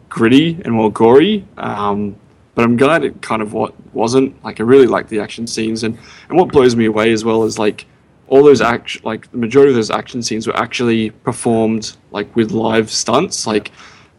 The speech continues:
Speaker 1: like that article I think Tom linked, um, earlier in the week, like, with the guitarist, like, like, that, that
Speaker 2: Yeah.
Speaker 1: one vehicle that's just, like, a big, like,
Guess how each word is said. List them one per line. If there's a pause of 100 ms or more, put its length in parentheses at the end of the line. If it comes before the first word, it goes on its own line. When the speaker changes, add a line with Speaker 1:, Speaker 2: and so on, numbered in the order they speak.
Speaker 1:
like
that
article
I
think
Tom
linked, (160)
um,
earlier
in
the
week,
like,
with
the
guitarist,
like, (400)
like,
that,
that
Speaker 2:
Yeah.
Speaker 1:
one
vehicle (300)
that's
just,
like, (180)
a
big, (100)
like,